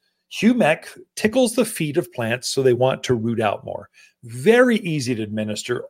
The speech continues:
all organic, very natural, safe for your pets, your birds, for you.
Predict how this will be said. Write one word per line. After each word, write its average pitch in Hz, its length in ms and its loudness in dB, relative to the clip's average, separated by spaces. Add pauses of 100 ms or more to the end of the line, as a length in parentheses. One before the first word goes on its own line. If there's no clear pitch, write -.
all 233 260 8
organic, 110 560 0
very 190 460 4
natural, 120 540 -2
safe 226 360 0
for - 80 -10
your 139 140 -2
pets, 120 360 -2
your 113 120 -8
birds, 104 460 -6 (440)
for 123 180 -2
you. 113 400 0